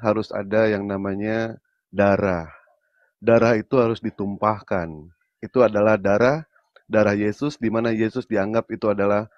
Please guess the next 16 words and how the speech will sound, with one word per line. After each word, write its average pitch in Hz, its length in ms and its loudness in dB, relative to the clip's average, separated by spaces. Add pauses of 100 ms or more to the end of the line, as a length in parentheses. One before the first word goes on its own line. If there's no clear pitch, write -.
manusia 98 400 -4
suci. 87 400 -12 (640)
Andaikan 143 640 4
darah 127 320 6
itu 127 320 -2
harus 123 240 -4
ditumpahkan 135 800 -2
untuk 117 320 -8
menebus 113 320 -4
dosa, 127 480 -2 (480)
kenapa 131 560 2
pada 117 240 0
saat 113 240 -4
Yesus - 240 -8
ditombak? 113 560 -6 (320)
Mestinya 160 800 0